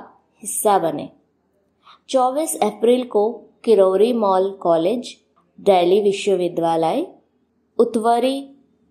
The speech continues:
परिसर में सुबह नौ बजे से शाम चार बजे तक एटी Expo आयोजित किया जाएगा। किसी भी प्रश्न के लिए संपर्क करें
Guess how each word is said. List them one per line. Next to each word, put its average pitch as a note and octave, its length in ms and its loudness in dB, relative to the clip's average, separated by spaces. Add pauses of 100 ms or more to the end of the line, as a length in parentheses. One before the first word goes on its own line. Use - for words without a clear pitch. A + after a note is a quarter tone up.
(140)
परिसर G#3 560 2
में G#3+ 440 -2 (200)
सुबह G3 560 -2 (300)
नौ A3 280 2
बजे F#3+ 340 2
से F#3 220 -4 (680)
शाम G3 480 -4 (200)
चार A#3+ 260 2
बजे G3 300 0 (120)
तक A#3+ 220 -2 (680)
एटी A3 400 0 (280)
Expo G3+ 480 0 (360)
आयोजित F#3+ 680 -2 (560)
किया G#3+ 240 0
जाएगा। D3+ 500 -6 (800)
किसी C4+ 320 -2
भी E4+ 220 2
प्रश्न A3 400 0
के G3 200 0
लिए F3+ 280 2 (680)
संपर्क A#3 640 -2
करें G3+ 440 0